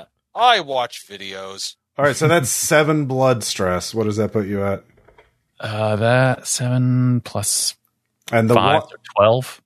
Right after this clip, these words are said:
Speaker 3: <laughs>
Speaker 2: All right. I think this is gonna, yeah, all right. Uh, major blood fallout, so
Speaker 1: Welcome to the party.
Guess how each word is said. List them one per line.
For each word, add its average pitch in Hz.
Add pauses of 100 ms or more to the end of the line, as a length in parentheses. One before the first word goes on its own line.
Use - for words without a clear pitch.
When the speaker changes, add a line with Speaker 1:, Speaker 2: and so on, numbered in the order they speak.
(100)
Speaker 3:
<laughs> -
Speaker 2:
All 113
right. 165 (300)
I 110
think 147
this 135
is 139
gonna, 139
yeah, 151 (140)
all 139
right. 196 (800)
Uh, 117
major 208
blood 220
fallout, 131 (160)
so 131 (1000)
Speaker 1:
Welcome 202
to 196
the 180
party. 165